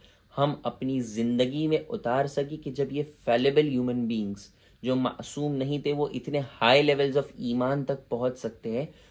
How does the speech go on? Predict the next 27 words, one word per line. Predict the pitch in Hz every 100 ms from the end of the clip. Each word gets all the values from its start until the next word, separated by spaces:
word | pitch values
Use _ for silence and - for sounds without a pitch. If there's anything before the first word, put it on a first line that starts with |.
| _ -
तो |
हम | 131 117 139
भी | 143 143
जो | 131
है | 135
अहले | - 110 110 113
बैत | 123 135 135
अलैहिमुस्सलाम | 127 123 120 117 113 113 113
के | 113 110
रास्ते | 101 101 - 123
को | 127
फॉलो | 131 - 104 104
कर | 120
कर | 120 -
कोशिश | - 117 117 175 175
कर | 127
सकते | 113 120 - 123 139
हैं | 170 - - -
कि | 127
हम | 120 131 143
जो | 127
है | 131
इन | - 127
असहाब | - 107 - - 113 135 - -
के | 147 165 170 - - - 113 113
level | 120 131
of | 139